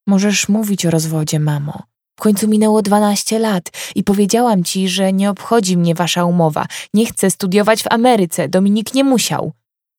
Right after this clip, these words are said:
Mój brat wypina dumnie klatę. "Bo jestem geniuszem i dostałem się na Oxford. Nie musisz być niemiła. Poza tym wiem, że wciskasz kit".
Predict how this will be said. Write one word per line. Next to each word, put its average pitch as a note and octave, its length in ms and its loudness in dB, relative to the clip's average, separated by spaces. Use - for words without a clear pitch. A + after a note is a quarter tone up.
Mój F3+ 140 2
brat F#3+ 380 -2
wypina E3+ 360 2
dumnie D3+ 280 0
klatę. D3 400 -6
"Bo F#3+ 180 4
jestem F3+ 360 2
geniuszem F#3+ 640 2
i F#3 60 0
dostałem G3 500 2
się G3 120 -2
na F#3 180 0
Oxford. - 540 -2
Nie C4+ 140 4
musisz C4 380 2
być E3 220 -2
niemiła. E3 480 0
Poza F#3 240 4
tym F3+ 380 0
wiem, F#3+ 380 2
że F3+ 160 0
wciskasz F#3+ 500 0
kit". - 400 -10